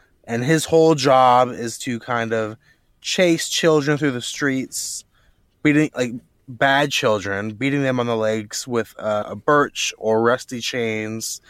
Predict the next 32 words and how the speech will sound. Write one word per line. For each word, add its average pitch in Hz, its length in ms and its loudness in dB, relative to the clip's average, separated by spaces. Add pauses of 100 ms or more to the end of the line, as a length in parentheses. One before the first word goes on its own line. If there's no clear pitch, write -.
(440)
um, 107 420 0
scaring 156 540 2
them 131 220 4
into 123 140 0
being 120 300 0
better 107 260 2
for 110 120 -6
next 101 340 -8
year. 95 300 -12 (1400)
Um, 107 640 2
in 135 220 -4
older 180 340 6
villages, 185 640 -2
like, 123 260 -2
places 139 180 -2
that 120 260 0
don't 123 360 0
celebrate 120 840 2
Christmas 147 420 -6
at 147 100 -2
all, 147 340 -4
still, 151 600 -2 (440)
he's - 160 -4
portrayed 165 460 2
as 165 120 -2
having, 143 360 2
like, 113 160 -2
several 123 400 2
other 117 180 0
demons 113 400 -4
help 117 220 -4
him. 156 360 -4